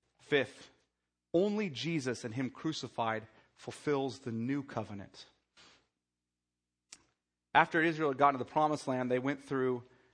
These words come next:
several fluctuations of being faithful to God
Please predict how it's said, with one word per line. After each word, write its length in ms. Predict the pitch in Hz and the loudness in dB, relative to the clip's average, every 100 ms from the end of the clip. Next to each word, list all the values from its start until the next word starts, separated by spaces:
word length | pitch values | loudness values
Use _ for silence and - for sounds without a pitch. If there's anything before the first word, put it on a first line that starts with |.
| _ - | _ -14
several 540 | - 175 170 165 175 | 0 4 4 2 -4
fluctuations 840 | - 165 156 - 139 135 131 120 110 | -2 -2 -2 -4 -2 0 -2 -6 -8
of 140 | 104 | -6
being 180 | 117 110 | -4 -6
faithful 600 | - 139 156 - 202 214 - - | -4 -2 -2 -4 -8 -8 -16 -10
to 100 | 165 | -4
God 400 | 180 190 208 | 0 2 0